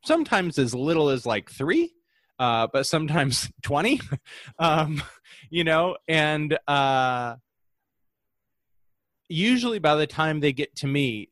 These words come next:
they've gone deep enough into the quest to go, "Okay, I have a sense of what this thing is."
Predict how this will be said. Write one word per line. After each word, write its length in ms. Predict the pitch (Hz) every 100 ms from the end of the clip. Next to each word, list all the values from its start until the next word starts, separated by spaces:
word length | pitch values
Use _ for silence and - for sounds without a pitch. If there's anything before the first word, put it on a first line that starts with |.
| -
they've 540 | 123 110 139 147 127
gone 380 | 143 139 139 131
deep 380 | 110 165 226 214
enough 320 | 165 139 -
into 200 | 135 120
the 100 | 107
quest 460 | 110 - 139 123 -
to 60 | 117
go, 340 | 113 104 104 -
"Okay, 600 | 156 185 - 101 87 82 - _ _ _
I 120 | 127 123
have 280 | 117 143
a 80 | 165
sense 340 | - 151 139 -
of 80 |
what 200 | 120 123
this 280 | - 113 -
thing 300 | - 110 104 -
is." 600 | 120 90 95 143 185